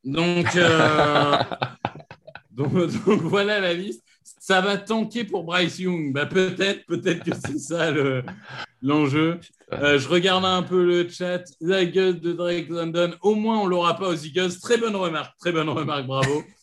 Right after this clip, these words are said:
Speaker 2: Oui.
Speaker 1: Euh, quitte à prendre un receveur, autant tenter un Jameson Williams. Oui, ça
Speaker 2: Ah oui.
Speaker 1: aurait pu, mais ce n'est pas le cas. Pourquoi ils ont fait ça ? Oh, la surprise. Qu'est-ce qu'ils font comme intersaison ? Oh, je meurs. Greg en P L S.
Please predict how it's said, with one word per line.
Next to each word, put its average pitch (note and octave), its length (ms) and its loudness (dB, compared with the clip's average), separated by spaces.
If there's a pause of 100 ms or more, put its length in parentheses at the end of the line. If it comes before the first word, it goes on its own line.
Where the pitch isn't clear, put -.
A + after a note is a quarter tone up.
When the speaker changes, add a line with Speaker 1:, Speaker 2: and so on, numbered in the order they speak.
(200)
Speaker 2:
Oui. G#2 300 2
Speaker 1:
Euh, C#3 240 4
quitte F#3 280 -6
à F#3+ 100 -2
prendre F3+ 240 -4
un - 20 -2
receveur, F3 480 0
autant D#3+ 300 -2 (120)
tenter E3 300 -6
un D#3+ 140 -4
Jameson D#3+ 420 -4
Williams. D#3 580 -6
Oui, C#3 280 -8
ça F#2+ 160 -4
Speaker 2:
Ah G#2 120 4
oui. B2+ 140 4
Speaker 1:
aurait C3 140 0
pu, D#3+ 240 -6
mais D3+ 320 -2
ce E3+ 160 -8
n'est F3 180 -4
pas F3+ 180 -4
le E3+ 120 -2
cas. F3 500 -4 (640)
Pourquoi G#3+ 420 2
ils F#3 160 0
ont F3+ 80 0
fait F3 220 -2
ça ? F3+ 340 -4
Oh, G#3 100 2
la F#3+ 280 0
surprise. F3 640 -6
Qu'est-ce - 260 -4
qu'ils - 220 -12
font F#3+ 200 -10
comme F3 220 -4
intersaison ? D#3 960 -6
Oh, F#3+ 100 4
je D#3+ 160 -2
meurs. D#3+ 680 -4 (420)
Greg F3+ 320 0
en F3 140 -2
P C#3 200 -4
L D#3 160 0
S. E3+ 440 -2